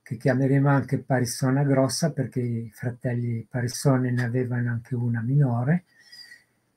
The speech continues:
e questa nave fu colpita da un fortunale probabilmente di Libeccio, capovolta mentre era molto alta sull'acqua avendo scaricato la zavorra per poter imbarcare il grano,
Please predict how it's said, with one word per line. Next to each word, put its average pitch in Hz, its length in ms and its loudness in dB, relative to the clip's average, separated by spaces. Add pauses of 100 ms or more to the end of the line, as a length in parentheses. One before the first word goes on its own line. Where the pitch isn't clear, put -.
(440)
e 165 720 4
questa 180 260 8
nave 214 300 12
fu 190 220 4
colpita 175 540 6
da 143 100 6
un 139 80 2
fortunale 151 680 4
probabilmente 139 680 4
di 151 140 4
Libeccio, 170 580 4
capovolta 160 800 4
mentre 135 640 -2 (460)
era 135 320 2
molto 135 320 0
alta 135 300 2
sull'acqua 135 520 0
avendo 127 320 -4
scaricato 127 680 -2
la 120 140 -2
zavorra 117 580 -2
per - 200 -10
poter 123 320 -4
imbarcare 123 600 0
il 185 60 4
grano, 127 540 2